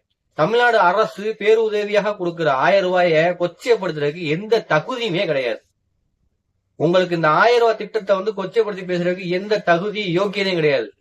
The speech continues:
ஏன்னா நீங்க வந்து ஒரு கட்சி நடத்துறதுக்கு உங்க பணத்தை போட்டு, உங்க சொந்த பணத்தை போட்டு கட்சி நடத்தணும்.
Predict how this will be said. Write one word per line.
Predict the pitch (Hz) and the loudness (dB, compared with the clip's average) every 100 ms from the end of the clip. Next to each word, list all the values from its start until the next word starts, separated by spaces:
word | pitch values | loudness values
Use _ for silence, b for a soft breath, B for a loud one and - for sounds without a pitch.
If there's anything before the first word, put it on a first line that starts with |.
| _ _ _ _ _ | _ _ _ _ _
ஏன்னா | 135 175 202 208 | 0 4 4 2
நீங்க | 190 208 202 | -2 -2 0
வந்து | 202 233 | 2 4
ஒரு | 214 | 2
கட்சி | 196 190 262 | 0 -4 -2
நடத்துறதுக்கு | 220 175 170 160 156 | -2 0 -2 -2 -2
உங்க | 208 185 214 214 | -2 -2 0 0
பணத்தை | 190 214 254 233 | 0 -2 0 -2
போட்டு, | 165 160 175 214 | -2 -4 2 0
உங்க | 190 180 | 0 -4
சொந்த | 185 220 233 | -4 -2 -2
பணத்தை | 180 208 226 | 0 -2 -2
போட்டு | 202 190 190 | -4 -4 -4
கட்சி | 165 220 | -4 -4
நடத்தணும். | 185 151 123 104 | -4 -4 -6 -8